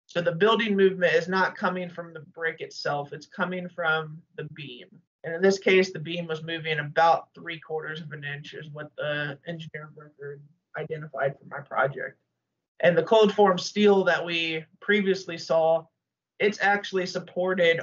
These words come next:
onto this continuous quarter inch plate. And then the deflection track is just making sure that it's not being crushed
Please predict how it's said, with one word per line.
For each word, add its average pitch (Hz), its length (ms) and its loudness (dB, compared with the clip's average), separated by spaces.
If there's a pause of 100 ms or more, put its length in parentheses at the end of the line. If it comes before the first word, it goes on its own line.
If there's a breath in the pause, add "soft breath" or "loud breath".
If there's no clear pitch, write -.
onto 170 380 0
this 160 480 2 (240)
continuous 180 720 0
quarter 175 400 -2
inch 170 260 -2
plate. 180 460 0 (800)
And 160 100 -6
then 175 240 4
the 160 100 4
deflection 185 540 0
track 170 460 2 (340)
is 160 160 -8
just 170 320 2
making 175 300 -4
sure 170 260 0
that 160 160 0
it's 170 220 -8
not 165 180 0
being 160 240 -8
crushed 165 640 0